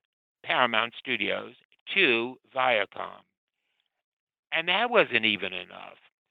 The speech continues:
because in nineteen ninety-nine, um, the other,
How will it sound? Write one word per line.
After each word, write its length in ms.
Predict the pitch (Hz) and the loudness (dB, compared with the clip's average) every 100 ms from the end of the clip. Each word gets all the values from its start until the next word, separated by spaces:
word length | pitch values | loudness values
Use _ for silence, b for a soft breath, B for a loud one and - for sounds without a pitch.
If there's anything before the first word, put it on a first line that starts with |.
| _ _ | _ _
because 280 | 147 156 147 | -4 0 0
in 80 | 147 | 0
nineteen 380 | 147 170 170 147 | 2 2 0 -2
ninety-nine, 1200 | 131 123 117 117 127 196 196 101 95 104 120 170 _ _ _ _ - | 0 0 -2 -2 -2 2 2 4 4 0 -2 -10 _ _ _ _ -2
um, 500 | 147 139 135 135 127 117 _ _ _ _ _ _ _ _ - | 2 4 2 0 -6 _ _ _ _ _ _ _ _ _ -6
the 160 | 135 143 | -2 0
other, 480 | 131 185 208 135 | 0 2 4 4